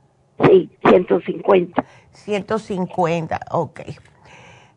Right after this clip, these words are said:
Speaker 2: Eh, ¿no te han dicho que si bajas un poquitico de peso sería mejor para ti?
Speaker 1: Ah, no, pero me lo digo, <laughs> me lo digo yo.
Speaker 2: Sí, sí, es que es
Speaker 1: Me lo
Speaker 2: mejor.
Speaker 1: digo
Speaker 2: Mira,
Speaker 1: yo.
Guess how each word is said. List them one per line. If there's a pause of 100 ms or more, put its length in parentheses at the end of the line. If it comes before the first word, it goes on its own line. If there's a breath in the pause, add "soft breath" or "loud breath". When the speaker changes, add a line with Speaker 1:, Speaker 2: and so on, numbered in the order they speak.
(140)
Speaker 2:
Eh,
¿no
te
han
dicho
que
si
bajas
un
poquitico
de
peso
sería
mejor
para
ti? (1700)
Speaker 1:
Ah, (400 loud breath)
no,
pero
me
lo
digo, (180)
<laughs>
me
lo
digo
yo. (440 loud breath)
Speaker 2:
Sí,
sí, (280 loud breath)
es
que
es
Speaker 1:
Me
lo
Speaker 2:
mejor.
Speaker 1:
digo
Speaker 2:
Mira,
Speaker 1:
yo.